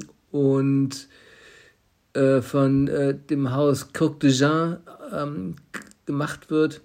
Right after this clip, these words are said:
Und der eben so ganz süß, Zuckerwatte, Erdbeeren, äh, so riecht und extrem intensiv ist. Und das ist was, was momentan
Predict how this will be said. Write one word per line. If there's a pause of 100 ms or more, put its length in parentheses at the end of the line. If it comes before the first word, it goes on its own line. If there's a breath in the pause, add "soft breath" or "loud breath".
(1000)
Und
der
eben
so
ganz
süß,
Zuckerwatte, (400)
Erdbeeren,
äh,
so
riecht
und
extrem
intensiv
ist. (2000 loud breath)
Und
das
ist
was,
was
momentan